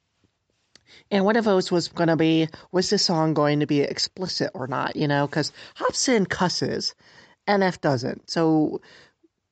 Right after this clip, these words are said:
were we gonna hear any cuss words? And the cor-, the answer was no. P-, N F <laughs> apparently has the clout to tell Hop not to cuss. But yeah, you know, it was a interesting song. Um,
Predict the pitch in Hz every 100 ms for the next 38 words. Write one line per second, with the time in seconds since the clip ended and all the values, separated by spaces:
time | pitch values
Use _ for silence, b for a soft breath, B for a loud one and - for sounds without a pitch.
0 | - 147 147 165 185 185 175 180 165 160
1 | 185 233 262 151 131 151 143 143 131 147
2 | - 151 143 147 165 165 190 196 165 151
3 | 180 - 175 156 151 156 156 - 156 107
4 | 160 - 165 175 175 B B B 151 156
5 | - 185 - 165 156 156 - 151 160 151
6 | 151 120 - B B - 160 151 - 165
7 | 147 147 - - 180 180 170 147 180 -
8 | - _ _ _ _ _ _ _ _ _
9 | _ _ _ _ B B B B B 214
10 | 240 190 - 180 175 185 - 202 220 214
11 | 208 196 - 180 185 196 185 - 185 196
12 | 185 - 160 175 139 220 - 151 143 139
13 | 139